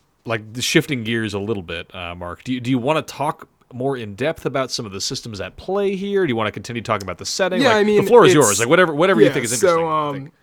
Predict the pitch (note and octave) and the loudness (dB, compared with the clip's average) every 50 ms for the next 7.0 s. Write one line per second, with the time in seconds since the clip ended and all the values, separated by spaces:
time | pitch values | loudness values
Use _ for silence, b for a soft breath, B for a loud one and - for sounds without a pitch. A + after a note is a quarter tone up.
0 | _ _ - - - A3 A3 G#3+ - - - D3 D#3 D#3 C#3+ C3 B2 B2 A#2+ A#2 | _ _ -6 0 2 2 2 2 0 -6 -8 -6 -6 -6 -8 -8 -10 -10 -12 -12
1 | A2+ - _ - C#3+ C#3+ D3 C#3 C#3 C3+ C3 B2+ B2 - _ _ _ - D#3 - | -14 -16 _ -12 -10 -8 -8 -8 -10 -12 -14 -14 -16 -18 _ _ _ -12 -8 -6
2 | - E3+ D3+ C3+ C#3+ _ _ _ F3+ D3 D3+ D#3 D#3+ E3+ F3 F3 F3 E3+ D#3+ D3+ | -6 -6 -6 -8 -12 _ _ _ -10 -10 -8 -6 -4 -4 -2 -2 -2 -2 -2 -4
3 | C3+ B2 A#2+ A#2 A#2+ - - C#3 - - D3+ C3+ - D3 B2+ A#2+ - B2+ A#2+ A#2 | -6 -8 -10 -14 -12 -10 -8 -8 -8 -6 -6 -6 -6 -6 -8 -10 -12 -14 -12 -10
4 | - - B2+ B2+ C3 C#3 B2 A#2 - - B2+ B2+ B2+ B2+ A#2 - - C3+ B2 - | -10 -10 -10 -12 -14 -16 -16 -14 -14 -14 -14 -14 -14 -14 -14 -14 -14 -16 -16 -16
5 | - B2+ A#2+ - - - C#3 C3 C#3 C#3 - D#3+ D3+ D#3 D#3+ E3+ F3+ F3+ F3+ F3 | -16 -16 -14 -14 -12 -10 -10 -10 -10 -10 -10 -10 -10 -8 -8 -8 -10 -10 -12 -14
6 | - C#3+ C3 B2+ B2 - - - - B2 A2 - _ - C3 B2 A#2+ A#2+ A#2+ B2+ | -14 -12 -12 -12 -12 -12 -14 -14 -14 -16 -16 -16 _ -12 -10 -10 -10 -10 -12 -14